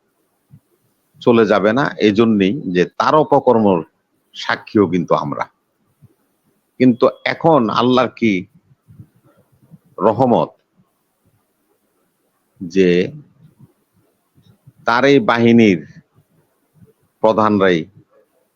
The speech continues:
যারা কথায় আছে না, যারা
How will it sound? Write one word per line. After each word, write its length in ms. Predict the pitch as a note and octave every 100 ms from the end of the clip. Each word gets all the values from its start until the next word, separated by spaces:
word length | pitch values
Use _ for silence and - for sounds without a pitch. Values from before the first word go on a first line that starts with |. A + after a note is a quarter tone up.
| _ _ _ _ _ - - _ _ _
যারা 760 | E2+ - C3 C#3 D3 D3 D3+ - _ _ _ - _ _ _ _ -
কথায় 260 | C#3+ D3+ D3
আছে 120 | D3 C3
না, 60 | G#2
যারা 180 | A#2+ B2+